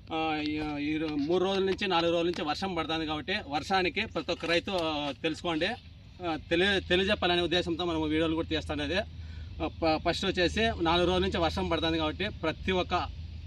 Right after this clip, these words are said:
టమాటాలోన ఎక్కువ ఆకుమచ్చ, కాయ గెజ్జి, కాడమచ్చ ఎక్కువ పడుతుంది. దానికోసము <clears throat> బేర్ కంపెనీది, ఆ, ఇన్ఫినిటో,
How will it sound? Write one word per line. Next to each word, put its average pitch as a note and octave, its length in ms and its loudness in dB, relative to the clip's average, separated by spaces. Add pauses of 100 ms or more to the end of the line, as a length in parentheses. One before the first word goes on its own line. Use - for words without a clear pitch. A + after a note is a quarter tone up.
(160)
టమాటాలోన F3+ 680 2
ఎక్కువ F3+ 480 2
ఆకుమచ్చ, F3 600 2
కాయ E3 300 4
గెజ్జి, E3+ 320 -2
కాడమచ్చ E3 460 0
ఎక్కువ D#3+ 200 -2
పడుతుంది. D#3 400 0 (400)
దానికోసము F3+ 760 4 (260)
<clears throat> C#3+ 360 0
బేర్ G#3 220 6
కంపెనీది, F3 480 2 (640)
ఆ, D3+ 400 0
ఇన్ఫినిటో, G3+ 520 4